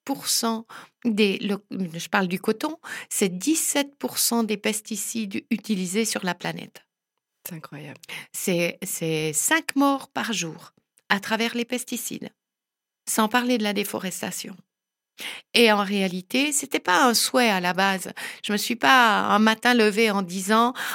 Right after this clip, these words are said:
Speaker 1: Ah ben voilà, je veux faire un petit gant démaquillant. » Non, pas du tout. En réalité, je me suis levée un matin de, de, de deux mille dix avec une maladie extrêmement, euh, astreignante qu'est le cluster headache,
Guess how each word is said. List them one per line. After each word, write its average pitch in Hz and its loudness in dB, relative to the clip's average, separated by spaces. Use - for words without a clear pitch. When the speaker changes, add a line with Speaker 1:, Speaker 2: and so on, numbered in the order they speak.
Speaker 1:
Ah 240 6
ben 233 8
voilà, 247 6
je 226 -2
veux 202 0
faire 247 2
un 208 -2
petit 202 -6
gant 240 2
démaquillant. » 196 -4
Non, 220 2
pas 214 0
du 202 -6
tout. 262 -8
En 220 6
réalité, 240 4
je - 0
me 220 4
suis 214 0
levée 220 4
un 196 2
matin 226 2
de, 170 -2
de, 170 -4
de 185 4
deux 214 2
mille 233 4
dix 208 -4
avec 190 -2
une 190 0
maladie 208 0
extrêmement, 202 0
euh, 165 -2
astreignante 208 0
qu'est 202 -4
le 180 0
cluster 208 -2
headache, 185 -6